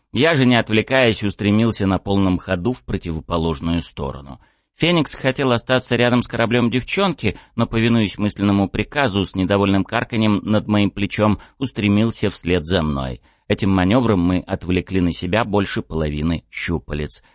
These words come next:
При этом вторая часть, заостряясь в полёте, рвалась к ведьмочке. Повинуясь лёгкому перебору пальцев, корабль крутануло,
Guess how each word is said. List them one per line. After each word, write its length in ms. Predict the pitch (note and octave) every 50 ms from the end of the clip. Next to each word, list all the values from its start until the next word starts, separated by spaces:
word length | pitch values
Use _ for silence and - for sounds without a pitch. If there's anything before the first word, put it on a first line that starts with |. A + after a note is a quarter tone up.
| _ _ -
При 140 | - A2 G#2
этом 180 | - F#2+ F#2
вторая 400 | - - F2 E2 E2 D#2+ E2+ F2
часть, 420 | F2 - - A#2 C3 B2+ - - - -
заостряясь 840 | A2+ F#2+ F2+ G2+ F#2+ F#2+ F2+ - - G#2 F#2+ G2+ F2+ D#2+ D2 C2 -
в 80 | - _ _ _
полёте, 600 | - F2+ F2 E2+ F2+ A#2+ C3+ C3 - C3 B2 A#2 - _ _ -
рвалась 640 | F2+ G2 F#2+ F#2 F#2 F2+ F2+ F2 F2 E2+ - - _ _
к 80 | - G#2+
ведьмочке. 800 | F#2 F2+ F2 D#2+ C2+ C2 D#2+ D#2+ D2+ - - - C#2+ C2+ B1 - _ _ _ _ _ _ _ _ _
Повинуясь 460 | - C#3+ C3+ C#3 C#3 C#3+ C3+ A#2 - B2+
лёгкому 460 | B2 B2+ A#2+ - - A2+ A2 G#2+ G2
перебору 440 | - A2+ G#2+ G2+ F#2 G2+ G2+ G2+ F#2
пальцев, 480 | - G#2+ A2+ A#2+ A2 - - A2+ -
корабль 380 | - - F#2+ G2+ G2+ F#2+ F#2+ F2+
крутануло, 720 | - - - F#2 - - F#2 F2+ G2+ C3 D#3+ E3 D#3 C3